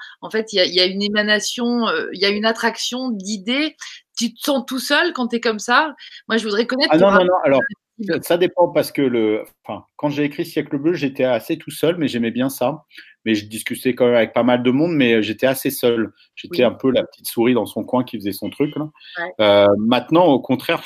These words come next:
Speaker 2: enfin, j'ai tellement d'informations qui arrivent à chaque fois que je rencontre des gens et les gens me racontent des trucs incroyables et ils me disent, « Vas-y, lis tel bouquin, lis tel truc et tout. » Donc, j'ai du mal à suivre.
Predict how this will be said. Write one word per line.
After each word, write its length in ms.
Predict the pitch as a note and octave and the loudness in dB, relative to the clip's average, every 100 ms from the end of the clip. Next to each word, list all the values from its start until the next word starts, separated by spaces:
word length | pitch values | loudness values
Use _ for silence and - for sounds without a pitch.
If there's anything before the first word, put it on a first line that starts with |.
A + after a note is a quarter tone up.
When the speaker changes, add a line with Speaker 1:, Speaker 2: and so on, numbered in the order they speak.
| - | -10
Speaker 2:
enfin, 300 | A2+ G#2 G2 | -6 -6 -4
j'ai 180 | A2 | -6
tellement 480 | - F#3 G3 F3+ F3 | 0 4 4 4 0
d'informations 600 | D3+ C3+ - C3 C3 C3 | 0 0 0 -2 -2 -6
qui 140 | A#2+ B2+ | -8 -6
arrivent 440 | A#2 A2+ B2+ B2+ | -6 -4 -2 -2
à 100 | G2+ | -2
chaque 100 | - | -4
fois 100 | - | -10
que 160 | A#2+ G#2+ | -8 -8
je 80 | F#2+ | -8
rencontre 340 | G#2 - A2 | -8 -8 -8
des 160 | G#2+ A2+ | -4 -2
gens 220 | A2+ A#2+ | -2 -2
et 80 | A2+ | -2
les 60 | F#2+ | -4
gens 160 | G#2+ | -6
me 100 | G#2 | -6
racontent 300 | G2 - A2 | -6 -6 -8
des 120 | G2 | -8
trucs 220 | F2+ G2 F#2+ | -8 -10 -10
incroyables 600 | F#2+ - G2+ G#2 G#2 F#2 | -8 -4 -2 0 -2 -4
et 40 | |
ils 60 | F2+ | -6
me 60 | |
disent, « 180 | F#2+ G2 | -10 -10
Vas-y, 340 | - - G#2 - - - _ | -8 -8 -8 -12 -14 -20 _
lis 160 | A2 A2+ | -6 0
tel 200 | A#2 G#2+ | 2 0
bouquin, 360 | G#2 - A#2 | -2 2 4
lis 140 | A2 G2+ | 4 2
tel 180 | A2 F#2 | 0 0
truc 240 | - G#2+ | 0 0
et 60 | G2 | -2
tout. » 140 | C#3 | 2
Donc, 140 | A#2+ F#2+ | 2 2
j'ai 100 | G2 | -2
du 160 | G2+ | 2
mal 180 | A2+ A#2+ | 4 4
à 80 | A#2+ | 2
suivre. 480 | - D3+ F3 F#2+ | 2 4 6 4